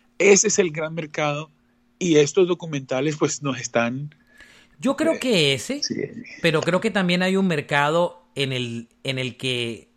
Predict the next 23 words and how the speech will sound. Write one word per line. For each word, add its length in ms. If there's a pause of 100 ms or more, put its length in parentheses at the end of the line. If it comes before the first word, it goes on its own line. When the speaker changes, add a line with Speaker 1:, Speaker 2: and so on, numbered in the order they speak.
(160)
Speaker 2:
en 300
el 140
que 120
no 240
conoció 440
la 120
banda 340
a 40
su 140
plenitud 320
Speaker 1:
Descubrirla. 720
Speaker 2:
y 100
lo 140
descubre 440
a 80
través 240
de 80
un 60
documental. 540
¿Cuánta 320
gente 260
no 140
descubrió, 680